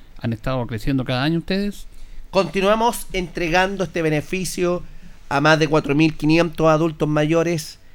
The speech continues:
Speaker 2: en Calor en tu Hogar, un programa municipal que fue aprobado por unanimidad por parte del Consejo Municipal. Gracias a los concejales Miriam Alarcón,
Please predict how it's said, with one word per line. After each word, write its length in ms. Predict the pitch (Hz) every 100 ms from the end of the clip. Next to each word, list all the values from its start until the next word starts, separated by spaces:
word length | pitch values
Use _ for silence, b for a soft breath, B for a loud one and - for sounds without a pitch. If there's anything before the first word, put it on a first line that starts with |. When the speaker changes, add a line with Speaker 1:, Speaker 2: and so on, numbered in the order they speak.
| b -
Speaker 2:
en 200 | 147 143
Calor 460 | - 139 151 151 -
en 140 | 143 139
tu 160 | -
Hogar, 480 | 151 151 208 269 - b b b
un 140 | - 135
programa 400 | 143 139 147 151
municipal 680 | 147 139 139 147 160 175 180 - - -
que 100 | 123
fue 480 | - 151 147 151 151 b b
aprobado 760 | - 131 135 139 143 147 147 - -
por 220 | - 135 453 - -
unanimidad 760 | 220 214 214 190 185 190 190
por 160 | - 151
parte 560 | - 160 160 160 160 -
del 180 | 139 -
Consejo 560 | 135 131 - 160 151
Municipal. 640 | 151 151 139 139 156 160 160 b b b b -
Gracias 340 | - 160 175 160
a 20 |
los 100 | 156
concejales 720 | - 139 139 156 151 147 135 b b b
Miriam 340 | - 156 156 147
Alarcón, 760 | 143 139 135 - 147 143 135